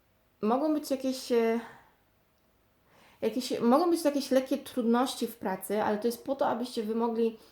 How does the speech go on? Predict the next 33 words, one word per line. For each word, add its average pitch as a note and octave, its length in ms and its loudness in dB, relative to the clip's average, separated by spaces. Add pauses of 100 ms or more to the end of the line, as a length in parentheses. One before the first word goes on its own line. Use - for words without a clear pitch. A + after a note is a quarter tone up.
(320)
jakby G#3+ 560 0
stać C4 420 -2
się - 120 -4
mis-, A#3 400 0
mistrzami B3 840 0 (220)
w - 60 -10
swojej A3 360 0
dziedzinie. F#3+ 420 -4 (540)
Chodzi B3+ 200 0
mi D4+ 140 2
o G#3 140 0
to, A3 280 -2
że A3 340 0 (1500)
możecie B3 400 0
stawać A#3+ 560 2
przed, A3 560 -4
e, G#3 260 -2
jakąś A3 360 -2
trudną B3 300 0
sytuacją G#3+ 880 0 (440)
i A#3 160 -2
od A#3 300 2
rozwiązania A#3 800 2
jej G3+ 260 2
będzie A3+ 260 -2
zależało, A#3 520 0
czy C4 120 -6
Wy A3 120 -2
zdacie A#3+ 380 -2
ten D4+ 180 -2
egzamin, C4+ 500 -2
czy - 160 -8
nie. G#3 280 0